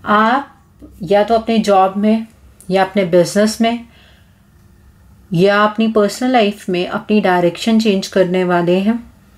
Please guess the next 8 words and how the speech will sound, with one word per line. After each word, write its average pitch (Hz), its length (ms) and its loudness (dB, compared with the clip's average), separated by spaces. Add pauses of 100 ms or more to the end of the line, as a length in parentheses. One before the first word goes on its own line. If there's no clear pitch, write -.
(760)
और 226 120 2
जो 277 220 2
डायरेक्शन 285 520 0
आप 277 260 -2
ऑप्ट 208 280 -4
करने 240 340 0
वाले 196 340 -2
हैं 185 340 -10